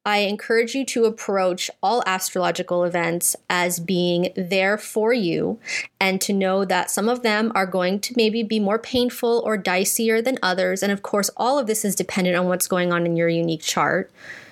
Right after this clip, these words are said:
Okay. Um, but that, you know, in the end, the best way, perhaps, to approach astrological events is to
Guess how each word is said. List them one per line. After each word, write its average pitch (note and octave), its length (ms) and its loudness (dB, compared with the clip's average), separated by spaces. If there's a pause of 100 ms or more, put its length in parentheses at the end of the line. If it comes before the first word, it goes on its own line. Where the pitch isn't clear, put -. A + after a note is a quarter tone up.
(180)
Okay. F3 440 -2 (1120)
Um, F3+ 460 -2 (240)
but F3 280 0 (220)
that, F3 260 2 (380)
you G3 80 -2
know, F3+ 160 0 (140)
in A#3+ 240 2
the C4 180 0
end, F#3 380 0 (760)
the G#3+ 80 0
best A#3+ 480 0
way, G3+ 380 2
perhaps, - 800 -2
to G3 400 0
approach F#3+ 680 0
astrological F3 800 0
events E3+ 480 0
is F3+ 200 2
to - 140 0